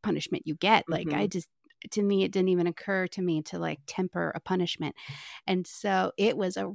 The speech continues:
Speaker 1: real struggle for me to reconsider my position on the death penalty because, like, every fiber of my being wanted to be like,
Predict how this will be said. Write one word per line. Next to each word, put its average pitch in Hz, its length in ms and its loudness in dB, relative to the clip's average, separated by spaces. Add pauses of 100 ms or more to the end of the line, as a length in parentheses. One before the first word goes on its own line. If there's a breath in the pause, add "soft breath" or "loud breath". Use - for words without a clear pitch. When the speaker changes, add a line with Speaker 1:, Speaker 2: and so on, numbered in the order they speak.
(100)
Speaker 1:
real 196 580 -2
struggle 202 840 -4
for - 200 -6
me 175 220 2
to 208 120 -10
reconsider 175 580 -2
my 165 140 -2
position 170 420 -4
on 131 120 -4
the 127 80 -8
death 214 220 0
penalty 156 380 -2
because, 185 300 -6
like, 170 240 -8
every 196 260 -2
fiber 185 420 -4
of 180 140 -8
my 170 220 -4
being 190 460 0
wanted - 280 -6
to - 80 -8
be - 180 -10
like, - 420 -12